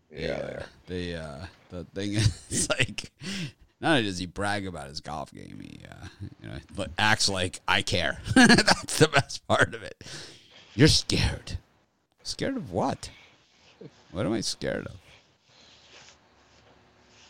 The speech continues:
Speaker 2: Not a four iron.
Speaker 1: Uh, the only, the only one I like here,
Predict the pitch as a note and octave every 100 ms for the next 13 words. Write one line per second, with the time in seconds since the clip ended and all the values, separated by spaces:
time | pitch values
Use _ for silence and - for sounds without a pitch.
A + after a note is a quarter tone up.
0 | - _ - - - - - - C4+ D4
1 | E4 B3+ A#3 - D4+ F#4 E4+ D4 D4+ E4
2 | F4 E4+ D4 - _ _ _ _ A#2+ -
3 | - - - A#3 - F2 - - - -
4 | - - - - - _ _ _ _ _
5 | - - - - _ _ - - D2+ A2
6 | A2+ - G#2+ A2+ A2 G#2 G2+ G2+ G2+ -
7 | G2+ F#2+